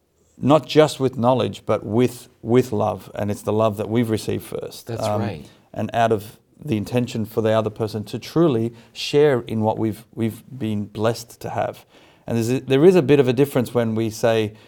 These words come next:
Speaker 1: yeah, we see debates happen on long, uh, online, and you see, you know, the whole Catholic Protestant, uh, uh, uh, you know, clash there, and, and all these walls go up, or there's all this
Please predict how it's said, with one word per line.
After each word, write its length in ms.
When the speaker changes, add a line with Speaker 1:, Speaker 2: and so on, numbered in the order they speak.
Speaker 1:
yeah, 220
we 120
see 180
debates 440
happen 300
on 120
long, 360
uh, 40
online, 640
and 100
you 80
see, 300
you 120
know, 60
the 80
whole 180
Catholic 380
Protestant, 680
uh, 40
uh, 680
uh, 380
you 120
know, 160
clash 540
there, 320
and, 140
and 140
all 100
these 180
walls 360
go 220
up, 200
or 240
there's 200
all 200
this 220